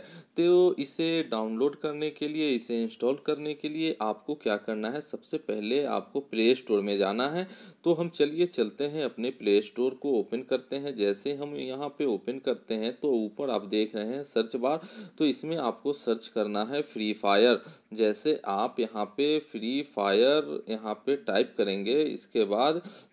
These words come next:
आपको सर्च कर देना है। तो यहाँ पे दो ऑप्शन मिलेंगे, एक मिलेंगे ट्राई नाउ और दूसरा मिलेंगे इंस्टॉल। तो आपको क्या करना है, इंस्टॉल पे क्लिक करना है। जैसे आप इंस्टॉल पे क्लिक करेंगे तो यहाँ पे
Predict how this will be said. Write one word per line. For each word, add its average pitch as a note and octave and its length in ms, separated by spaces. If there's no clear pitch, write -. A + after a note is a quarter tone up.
आपको A#2 320
सर्च A#2 300
कर G#2+ 200
देना A2 280
है। C3 180
तो F3+ 120
यहाँ C#3+ 280
पे - 200
दो C3+ 240
ऑप्शन C3 340
मिलेंगे, D3+ 540
एक C#3 220
मिलेंगे C#3+ 460
ट्राई A2+ 380
नाउ D3 420
और A2+ 220
दूसरा C3+ 380
मिलेंगे A2+ 500
इंस्टॉल। A#2+ 540
तो D3 100
आपको A#2 500
क्या A2 220
करना G#2+ 400
है, C#3 200
इंस्टॉल A#2 500
पे C#3+ 140
क्लिक A2+ 360
करना A2 320
है। A#2+ 200
जैसे A2+ 400
आप C#3 300
इंस्टॉल A#2 440
पे C#3+ 200
क्लिक A#2 340
करेंगे G#2+ 380
तो C#3+ 160
यहाँ G#2+ 360
पे C3+ 160